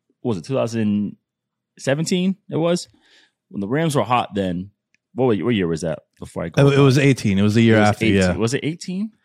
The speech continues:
Speaker 2: Yeah, it was the Gurley, woulda won M V P,
Speaker 1: Yeah,
Speaker 2: but they
Speaker 1: 'cause
Speaker 2: sat
Speaker 1: McVay,
Speaker 2: him the last
Speaker 1: McVay
Speaker 2: couple
Speaker 1: got there in seventeen, I believe it was.
Speaker 2: Yeah.
Speaker 1: So, yeah. So, right, 'cause New England went that year.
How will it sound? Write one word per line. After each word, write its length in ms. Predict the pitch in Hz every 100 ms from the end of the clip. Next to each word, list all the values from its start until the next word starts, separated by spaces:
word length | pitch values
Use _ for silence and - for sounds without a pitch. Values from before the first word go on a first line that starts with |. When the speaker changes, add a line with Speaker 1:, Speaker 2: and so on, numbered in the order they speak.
| _ _ -
Speaker 2:
Yeah, 180 | 135
it 40 | 127
was 180 | 127 113
the 80 |
Gurley, 540 | 120 131 143 143 143 131
woulda 220 | 123 139
won 200 | 139 135
M 100 | 135
V 140 | 127
P, 240 | 120 135 135
Speaker 1:
Yeah, 80 | 131
Speaker 2:
but 80 |
they 100 | 143
Speaker 1:
'cause 80 | 117
Speaker 2:
sat 260 | 135 120 120
Speaker 1:
McVay, 80 | 120
Speaker 2:
him 40 |
the 60 | 120
last 260 | 120 120
Speaker 1:
McVay 40 | 110
Speaker 2:
couple 200 | 135 117
Speaker 1:
got 220 | 101 101
there 100 | 101
in 60 | 92
seventeen, 720 | 104 92 - 95 90 87 92
I 80 | 95
believe 180 | 87 87
it 40 |
was. 80 | 101
Speaker 2:
Yeah. 360 | 101 98 90 85
Speaker 1:
So, 140 | -
yeah. 240 | 147 151 98 - - -
So, 560 | - 160 143 127 117 - _ _ -
right, 180 | 120 110
'cause 100 | 92
New 160 | 98
England 180 | 123 98
went 100 | 90
that 120 | 82
year. 260 | 78 73